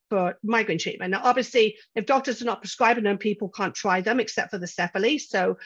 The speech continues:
there's no great surprise having seen that majority of doctors are not recommending them, even for these people who have taken the survey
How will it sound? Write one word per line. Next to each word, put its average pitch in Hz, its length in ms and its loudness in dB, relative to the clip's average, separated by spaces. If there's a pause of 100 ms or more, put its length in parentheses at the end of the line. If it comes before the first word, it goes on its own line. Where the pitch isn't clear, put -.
(180)
there's 214 160 2
no 233 160 6
great 226 260 2
surprise 214 480 -2
having 214 280 -2
seen 196 400 -2
that 180 160 -8
majority 196 420 -4
of 190 80 -4
doctors 185 460 -6 (240)
are 202 80 4
not 233 280 6
recommending 196 580 2
them, 170 220 0
even 320 300 4
for 262 140 2
these 233 320 0
people 214 480 0 (260)
who 226 160 6
have 190 220 0
taken 254 400 -2
the 233 80 -4
survey 196 680 -4